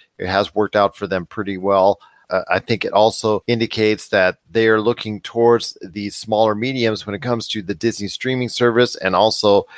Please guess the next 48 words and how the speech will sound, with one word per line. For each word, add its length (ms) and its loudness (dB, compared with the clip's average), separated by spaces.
any 220 2
of 40 -4
the 140 2
other 220 4
outlets 340 0
they 160 -4
have 400 0
as 320 -2
new, 840 -6
I 80 0
guess, 340 -2
jumping 420 0
points 380 -6
for 280 -4
some 220 -4
of 60 -2
the 80 -4
stuff 260 0
that 100 -16
they're 120 -4
working 340 -4
on 160 -2
when 60 -6
it 80 -8
comes 280 -2
to 160 -8
Marvel 720 2
and 40 -12
when 100 -4
it 60 -12
comes 260 -4
to 100 -12
Star 360 0
Wars. 360 2
But 260 2
there 220 2
is 280 4
gonna 240 -2
be 260 -6
a 80 -4
burnout 500 -2
at 100 -12
some 220 -8
point 340 -6
on 260 -8
both 280 0
of 140 -8
those 480 -2